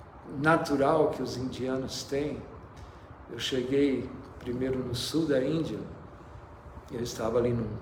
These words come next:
quarto, e foi num hospital Ayurveda, ayurvédico. E eu tenho meu altarzinho, Srila Prabhupada, Panchatattva, Radha Krishna. Aí eu pus lá o meu altarzinho em cima da mesa.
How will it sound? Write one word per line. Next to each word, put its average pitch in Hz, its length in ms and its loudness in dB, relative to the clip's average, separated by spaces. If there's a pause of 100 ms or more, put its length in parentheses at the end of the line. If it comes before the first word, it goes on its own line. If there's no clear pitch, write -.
(260)
quarto, - 540 0 (1200)
e 120 560 2 (200)
foi - 240 -6
num 147 160 0
hospital 123 580 2
Ayurveda, 110 600 2 (1080)
ayurvédico. 104 800 2 (1000)
E 127 100 -2
eu 139 120 6
tenho 151 380 4
meu 147 220 8
altarzinho, 139 840 4
Srila 117 240 -2
Prabhupada, 139 720 0
Panchatattva, 123 920 -4 (100)
Radha 123 200 0
Krishna. - 540 -8 (400)
Aí 170 140 0
eu 180 100 6
pus 165 320 0
lá 143 160 2
o 143 80 -4
meu 120 200 0
altarzinho 123 640 -2
em 127 40 -4
cima 127 280 -6
da - 120 -6
mesa. - 400 -6